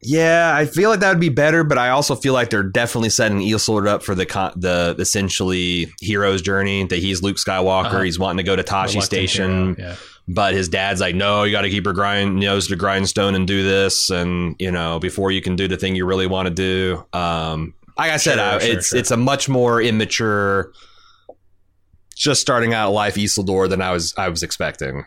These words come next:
Speaker 1: which isn't a
Speaker 2: Hmm.
Speaker 1: problem. It just
Speaker 2: Okay.
Speaker 1: was a surprise.
Speaker 2: Yeah.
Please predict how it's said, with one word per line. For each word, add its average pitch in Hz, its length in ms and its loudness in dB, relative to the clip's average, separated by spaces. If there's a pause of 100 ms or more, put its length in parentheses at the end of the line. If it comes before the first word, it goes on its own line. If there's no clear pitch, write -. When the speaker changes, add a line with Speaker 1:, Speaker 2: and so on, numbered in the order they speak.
(140)
Speaker 1:
which 160 160 -2
isn't 226 180 0
a 190 40 0
Speaker 2:
Hmm. - 40 -8
Speaker 1:
problem. 85 680 -2
It 107 80 -2
just 107 220 -2
Speaker 2:
Okay. 104 60 -2
Speaker 1:
was 95 80 -2
a 90 60 -2
surprise. 71 580 -4 (800)
Speaker 2:
Yeah. 101 160 -6